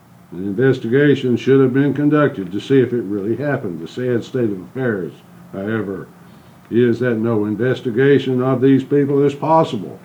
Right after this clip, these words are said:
given their political ties.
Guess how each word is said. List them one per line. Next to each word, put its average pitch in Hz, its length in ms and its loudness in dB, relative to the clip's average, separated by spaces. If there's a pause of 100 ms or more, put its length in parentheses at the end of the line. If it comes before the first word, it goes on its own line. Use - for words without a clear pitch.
(560)
given 104 380 2
their 104 160 -4
political 113 540 -2
ties. 143 580 -4